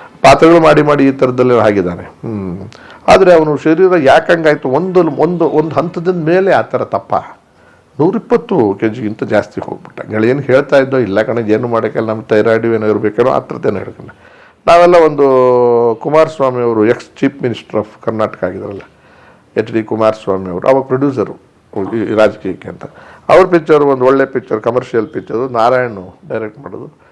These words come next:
ಗಲಾಟೆ ಅಳಿ ಅಂದ್ರು. ಹಾ. ಅದ್ರೊಳಗೆ ಇಬ್ಬರು ಹೀರೋಗಳು ಅಲ್ವಾ?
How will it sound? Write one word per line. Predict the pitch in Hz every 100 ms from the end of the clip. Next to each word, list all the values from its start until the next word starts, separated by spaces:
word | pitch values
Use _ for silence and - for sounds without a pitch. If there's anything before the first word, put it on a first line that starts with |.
| _ -
ಗಲಾಟೆ | 127 139 139 113
ಅಳಿ | 98 90
ಅಂದ್ರು. | - - _ _ - - - - - 147 - - - - 110 104
ಹಾ. | 95 - - - - - -
ಅದ್ರೊಳಗೆ | 120 117 110 107 101 98 117
ಇಬ್ಬರು | 131 139
ಹೀರೋಗಳು | 131 110 98 101 120 113 117 - - - - _ -
ಅಲ್ವಾ? | 113 104 123 95